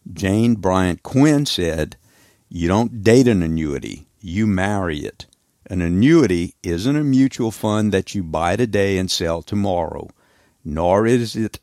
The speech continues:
a certificate of deposit ready for any new use at maturity. When you buy an annuity, you're making, or ought to be making, a fifteen or twenty year commitment at least."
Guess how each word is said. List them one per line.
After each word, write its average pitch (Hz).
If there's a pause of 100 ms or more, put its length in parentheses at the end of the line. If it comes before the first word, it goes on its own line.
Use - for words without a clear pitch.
(100)
a 107
certificate 98
of 80
deposit 87 (420)
ready 90
for 107
any 120
new 117
use 87
at 92
maturity. 107 (560)
When 101
you 143
buy 113
an 117
annuity, 92
you're 104
making, 101 (180)
or 90
ought 131
to 127
be 98
making, 78 (400)
a 85
fifteen 120
or 80 (120)
twenty 123
year 104
commitment 92 (320)
at 90
least." 101